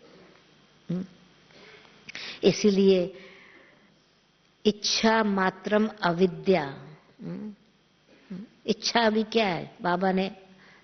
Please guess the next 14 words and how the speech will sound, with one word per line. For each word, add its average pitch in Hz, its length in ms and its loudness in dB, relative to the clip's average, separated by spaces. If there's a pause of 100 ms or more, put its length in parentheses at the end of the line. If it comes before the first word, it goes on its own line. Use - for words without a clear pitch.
(100)
हाँ, 220 160 -8 (340)
सूक्ष्म 208 500 2
आश 202 240 -4
भी 202 120 -2
पूरी 202 360 0
कर 196 220 -8
दी। 185 260 -12 (2750)
गीत 202 340 6
है, 196 460 -2 (280)
"आखिर 214 580 0
वो 208 320 -4
दिन 208 320 -4 (140)
आया 185 400 0 (200)
आज, 160 580 -8